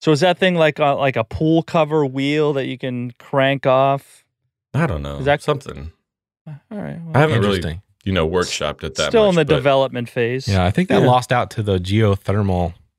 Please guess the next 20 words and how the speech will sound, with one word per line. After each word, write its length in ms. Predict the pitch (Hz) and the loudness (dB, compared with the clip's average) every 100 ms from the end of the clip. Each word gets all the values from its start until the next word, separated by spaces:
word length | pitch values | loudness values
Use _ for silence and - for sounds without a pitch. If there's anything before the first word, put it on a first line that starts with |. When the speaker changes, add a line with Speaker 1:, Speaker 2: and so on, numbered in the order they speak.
| _ _ _ | _ _ _
Speaker 3:
driveways. 680 | 92 90 85 78 71 - - _ _ _ _ _ _ - | -2 0 0 -2 -6 -10 -20 _ _ _ _ _ _ -4
Speaker 2:
Oh, 140 | 127 120 | 2 2
I 100 | 101 | 4
have 140 | 147 | 2
this 200 | 151 135 | 0 0
other 240 | 123 139 147 | 0 0 0
idea. 280 | 147 151 | 0 -2
It's 200 | 170 98 | -2 -6
called 180 | - 101 | -4 -6
House 380 | 85 - 90 - | -4 -6 -6 -6
Blouse. 560 | - 110 135 151 - - _ - | -2 -2 -2 -6 -14 -18 _ -4
Speaker 3:
<laughs> 400 | - - - - | -2 0 0 2
Speaker 2:
And 400 | 98 92 92 92 - - - | 2 2 0 -4 -10 -20 -10
Speaker 3:
I 100 | - | -6
already, 180 | 151 117 | 0 2
I 120 | 139 | 4
love 220 | 151 160 | 4 4
it 60 | 151 | 4
Speaker 2:
basically 40 | 143 | 4
Speaker 3:
already. 340 | 131 127 113 | 4 4 2